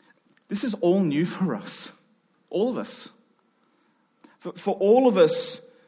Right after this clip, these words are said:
we've all got fears and we've all got anxieties about this. We're all trying to figure this out as we go. And so we walk together with hu-, humility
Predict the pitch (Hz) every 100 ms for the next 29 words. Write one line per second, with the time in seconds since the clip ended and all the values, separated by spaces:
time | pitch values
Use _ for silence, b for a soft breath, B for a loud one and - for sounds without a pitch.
0 | b 196 196 - 214 254 208 - 156 123
1 | 98 92 143 165 156 214 254 214 170 156
2 | 127 127 120 113 98 101 101 95 90 -
3 | - - - _ _ _ _ _ _ _
4 | - 170 214 262 - 220 180 165 - 180
5 | 147 143 131 127 117 104 113 104 101 90
6 | 90 _ _ _ _ _ _ _ _ _
7 | _ _ b b - 170 220 202 202 220
8 | 269 - 185 202 180 151 185 175 175 180
9 | - 196 175 190 285 208 120 120 180